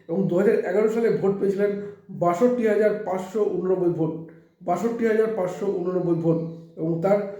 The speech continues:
নিকটতম প্রতিদ্বন্দ্বী সিপিএম প্রার্থী বিশ্বনাথ ঘোষ, তিনি পেয়েছিলেন সাতান্ন হাজার পাঁচশো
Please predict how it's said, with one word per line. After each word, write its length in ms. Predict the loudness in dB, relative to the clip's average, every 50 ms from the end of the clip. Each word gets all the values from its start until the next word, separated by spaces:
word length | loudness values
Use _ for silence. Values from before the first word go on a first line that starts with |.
| -16 -20 -20 _ -8
নিকটতম 560 | -4 -2 -2 4 4 4 4 4 2 2 2 2 0 0
প্রতিদ্বন্দ্বী 540 | 0 -2 -2 0 4 4 4 4 4 2 0 -4 -6 -10 -16 -20 -20 -14
সিপিএম 360 | -12 -10 -6 0 2 2 2 4
প্রার্থী 260 | 2 0 0 0 0 0 2 2
বিশ্বনাথ 440 | 0 0 0 2 0 2 2 2 0 2
ঘোষ, 200 | 2 4 4 4 2 0 -6 -8
তিনি 180 | -8 -6 -4 -2
পেয়েছিলেন 440 | 0 0 0 0 0 0 0 -2 -2 -2 -6 -12 -16 -20 -20 _ _ _ _ _ -10
সাতান্ন 360 | -8 -6 0 0 2 2 4 2
হাজার 220 | 2 2 2 2 0 -2
পাঁচশো 320 | -4 -6 -8 -8 -6 -4